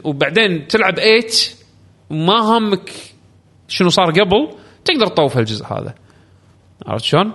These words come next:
بس إذا أنت انفستد بالستوري، تهمك القصة وتبي تعرف شنو صار بين سفن وإيت، هذا جزء وايد مهم. راح يكون، خ-، خلينا نقول،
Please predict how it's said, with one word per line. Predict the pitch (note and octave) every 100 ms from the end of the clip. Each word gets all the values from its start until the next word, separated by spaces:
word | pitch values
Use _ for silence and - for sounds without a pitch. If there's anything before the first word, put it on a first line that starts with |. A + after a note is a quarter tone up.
| - -
بس | D3 D#3 - - D#3+
إذا | D3+ -
أنت | B3+ -
انفستد | E3 D3 A#3 F3+
بالستوري، | D3 C#3 F#3+ F3 C#3 -
تهمك | - F#3+ G3 D#3
القصة | - - D3 A#3 - - _ _ _ _ -
وتبي | B2+ D#3+
تعرف | D#3+ F3 A#3+
شنو | F3 G#3+
صار | F#3+ G#3 F#3+
بين | C#3 D#3+ D#3
سفن | C3 F3 D#3+ C#3+
وإيت، | C3+ D4+ - - - - - -
هذا | F3
جزء | D#3+ D#3+
وايد | E3 G3
مهم. | F3+ F3+ G3
راح | D3 B2
يكون، | B2+ - F3+ E3 C#3 B2
خ-، | - - -
خلينا | - C3+
نقول، | C#3 E3+ D3 A2+